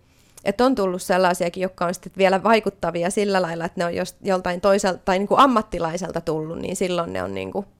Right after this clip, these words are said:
ollut sellaisia tosi arvokkaita juttuja kyllä. Ja ihan tavallisilta ihmisiltäkin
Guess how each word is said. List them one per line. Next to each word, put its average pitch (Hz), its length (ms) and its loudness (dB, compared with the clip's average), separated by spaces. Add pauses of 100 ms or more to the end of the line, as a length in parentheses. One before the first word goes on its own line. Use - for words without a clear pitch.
ollut 185 340 -2 (240)
sellaisia 185 360 -2
tosi 196 260 0
arvokkaita 185 680 0 (200)
juttuja 185 460 -6
kyllä. 214 320 -8 (300)
Ja 262 80 4
ihan 240 280 2
tavallisilta 185 600 -4
ihmisiltäkin 202 640 -8